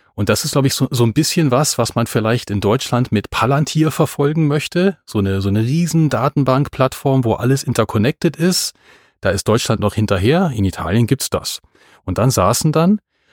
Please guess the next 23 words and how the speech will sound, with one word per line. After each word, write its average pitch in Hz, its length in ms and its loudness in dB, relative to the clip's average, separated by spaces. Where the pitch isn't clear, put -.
einige 101 440 2
Mitarbeiter 107 560 0
der 87 320 -2
Finanzpolizei, 127 920 0
der 98 140 0
Guardia 90 320 -2
di 82 120 -6
Finanza 123 540 -2
zum 110 160 -6
Beispiel, 107 580 0
die 110 100 0
einfach 135 220 0
manuell 117 540 4
Abfragen 95 560 -2
getätigt 101 540 -2
haben 135 400 2
und 90 200 0
haben 101 200 2
das 110 180 -2
quasi 92 320 -2
dieser 90 260 -4
Firma 85 360 0
zugespielt. - 760 -4